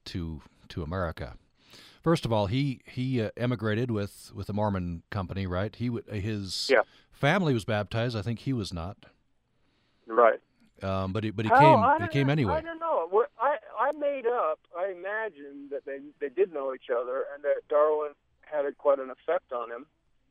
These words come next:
Speaker 2: And so I, you know, I, I was able to imagine a few, um, s-, and write a few stories where, you know, he, he liked being out.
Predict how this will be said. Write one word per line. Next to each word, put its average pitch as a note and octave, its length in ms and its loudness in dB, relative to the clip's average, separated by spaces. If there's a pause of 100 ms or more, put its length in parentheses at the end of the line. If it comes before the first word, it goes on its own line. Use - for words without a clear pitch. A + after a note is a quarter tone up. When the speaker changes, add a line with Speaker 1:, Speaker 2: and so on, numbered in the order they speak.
(160)
Speaker 2:
And D#3 680 -2 (200)
so F3 280 10
I, E3 180 10
you F3 100 2
know, D3+ 520 2
I, D#3+ 60 0
I - 20 2
was E3 160 0
able F3+ 180 4
to D#3+ 140 -2
imagine D#3 440 -2
a C#3 40 -4
few, C#4 520 -4 (840)
um, C3+ 300 -6
s-, - 440 -20
and C#3+ 160 -4
write D3+ 300 10
a D3 100 2
few C#3+ 200 -6 (120)
stories D3 540 2 (240)
where, C#3+ 720 2 (600)
you F3 80 -4
know, C#3+ 280 4 (380)
he, D#3 240 -4 (220)
he C#3+ 160 -2
liked C#3+ 420 6
being C#3+ 240 0
out. C3+ 380 2